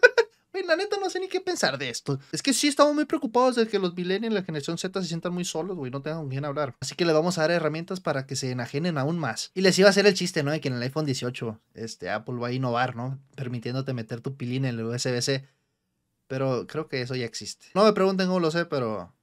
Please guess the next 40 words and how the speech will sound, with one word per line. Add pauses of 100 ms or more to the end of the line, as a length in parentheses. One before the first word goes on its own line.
(240)
me
salió
un
video
en
Twitter. (440)
Ya
sé, (240)
debería
dejar
esa
red
social.
<laughs>
Una
solución
que
he
escuchado (200)
de
otros
creadores
grandes (260)
es
que
las
redes
sociales
van
a
tener
que
implementar
una
clase
de
sistema
de
detección
de